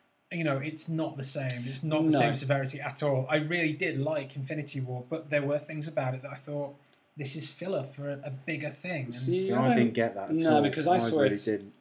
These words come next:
Speaker 2: I saw it as a Thanos movie.
Speaker 1: I did.
Speaker 2: That's
Speaker 3: Yeah.
Speaker 2: what it
Speaker 1: Don't get me
Speaker 2: was. I
Speaker 1: wrong.
Speaker 2: mean, if, if, uh, Thanos was, like, um, um,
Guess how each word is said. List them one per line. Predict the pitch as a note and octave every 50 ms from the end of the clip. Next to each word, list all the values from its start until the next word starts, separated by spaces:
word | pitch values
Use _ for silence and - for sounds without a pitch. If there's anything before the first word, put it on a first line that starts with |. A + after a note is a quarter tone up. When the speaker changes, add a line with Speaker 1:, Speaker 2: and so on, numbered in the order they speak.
| _
Speaker 2:
I | - F3 F#3
saw | F3+ - E3
it |
as | D#3 C3+
a | D3
Thanos | C3 C3+ E3 D3+ C#3 A#2 - -
movie. | A#2+ A2 G#2 G2 F#2+ F#2 - - _ _ _ - - - C3 B2+ B2 -
Speaker 1:
I | F3+ A3 C4+ C4+
did. | - - -
Speaker 2:
That's | D#3 C#3+ A#2+ A#2
Speaker 3:
Yeah. | A2+ A#2+
Speaker 2:
what | D3+ C#3+
it | C3
Speaker 1:
Don't | B2 C3
get | C3
me | B2 A#2
Speaker 2:
was. | G2+ -
I | C3+
Speaker 1:
wrong. | D3+ C#3+ C#3 C#3
Speaker 2:
mean, | D3 E3+ -
if, | E3 D#3 - - - _ _ -
if, | - D#3 C3+ - - -
uh, | D3+ C#3+ C#3+ C#3 C3+ E3+
Thanos | E3+ E3 D3+ C#3 -
was, | C#3+ B2+ A#2
like, | C3 B2+ B2+ B2+ B2+ - - - _ _ _ _
um, | - - A2+ A2 A2 B2 B2+ -
um, | A#2 A2+ A2 A#2+ C3+